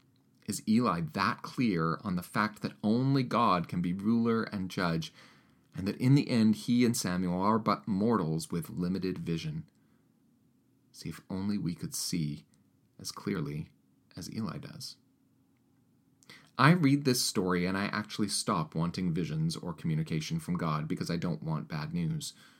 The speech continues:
I don't want to be faced with the question of whether I really trust God or not. And that's where Samuel was. God gave him no mission, no task, just a terrible pronouncement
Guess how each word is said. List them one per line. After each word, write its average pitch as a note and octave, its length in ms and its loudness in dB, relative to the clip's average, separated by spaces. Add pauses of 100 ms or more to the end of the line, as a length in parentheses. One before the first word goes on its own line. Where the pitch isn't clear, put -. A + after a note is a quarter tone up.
(540)
I - 60 -4
don't A#2 200 0
want A#2 140 2
to A2+ 40 2
be - 100 -2
faced - 420 0
with E2+ 100 -6
the F2 60 -6
question E2+ 600 -2
of F2 260 -4
whether F2+ 240 -2
I D#2 80 0
really D#2+ 440 0
trust - 320 -6
God D2 180 -6
or D#2 40 -4
not. D#2 320 -4 (600)
And D#3 100 -4
that's G2 220 -6
where A2+ 80 -4
Samuel D#2+ 460 -2
was. D#2+ 380 -6 (760)
God G#2 200 4
gave G#2+ 200 2
him F2 240 2
no F2 180 0
mission, D#2+ 420 -2 (240)
no F#2+ 200 0
task, D#2 480 -8 (340)
just G#2 240 -2
a - 80 -8
terrible A2+ 460 -2
pronouncement D#2+ 640 -2